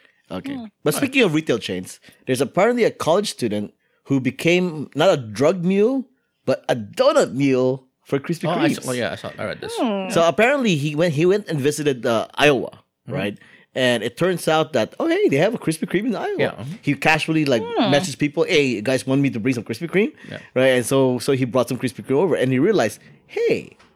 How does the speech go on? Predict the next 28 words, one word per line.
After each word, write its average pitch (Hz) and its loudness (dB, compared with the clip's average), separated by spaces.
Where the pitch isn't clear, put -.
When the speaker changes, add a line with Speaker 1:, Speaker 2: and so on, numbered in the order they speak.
Speaker 1:
I - 2
could 226 -2
take 165 -2
orders 135 2
for - -6
people 127 -4
and 120 -2
resell 147 0
Krispy - -4
Kremes 107 -4
Speaker 3:
Yeah. 147 -6
Speaker 1:
where 131 2
he's 330 6
Speaker 2:
<gasps> 359 4
Speaker 1:
from, 294 4
which - 0
is 151 0
in 147 -2
the 123 0
tw-, - -10
in 151 0
Twin 143 0
Cities, 113 -2
uh, 110 0
Minnesota, 117 0
Speaker 3:
Mm-hmm. 139 -10
Speaker 1:
right? 101 -4
'Cause 143 0